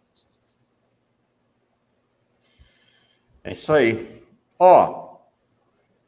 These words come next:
Helenira,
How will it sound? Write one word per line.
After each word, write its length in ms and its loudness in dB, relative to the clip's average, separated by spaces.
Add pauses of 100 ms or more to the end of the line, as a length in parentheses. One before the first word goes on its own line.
(1900)
Helenira, 720 -6